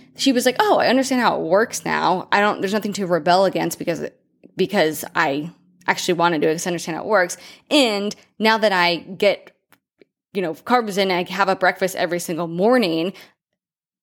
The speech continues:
and I'm not just spontaneously randomly eating, I actually feel like it does allow me to be more flexible throughout the rest of my day or with the types of, you know, morning foods that I choose." And so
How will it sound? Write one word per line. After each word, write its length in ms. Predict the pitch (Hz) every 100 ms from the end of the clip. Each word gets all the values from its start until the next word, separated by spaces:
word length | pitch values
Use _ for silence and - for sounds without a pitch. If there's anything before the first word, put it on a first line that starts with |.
| -
and 100 | 185
I'm 100 | 180
not 180 | 180 160
just 100 | 180
spontaneously 920 | - 165 170 202 196 185 - 170 170
randomly 400 | - 190 175 160
eating, 480 | - 220 214 170 175 - - _ _ -
I 100 | 196
actually 440 | 160 190 - 202
feel 340 | 185 185 180 175
like 380 | 170 165 - - _ _ _ _ -
it 140 | 185 -
does 440 | 165 185 190 - - 202
allow 240 | 190 185
me 100 | 202
to 80 | 185
be 160 | 196
more 420 | 190 185 175 180 -
flexible 680 | 277 285 233 185 180 190 185 _ _ -
throughout 420 | 185 175 170 -
the 60 |
rest 180 | 247 277
of 20 |
my 100 | 233
day 140 | 175 165
or 200 | 165 165
with 280 | 180 190 -
the 100 | 185
types 400 | - 220 202 214
of, 340 | 208 196 170
you 200 | - 196
know, 180 | 180 165
morning 360 | 170 208 208 208
foods 260 | 202 175
that 80 | 180
I 120 | 170
choose." 380 | 151 - 190 156
And 160 | 208 226
so 280 | 269 226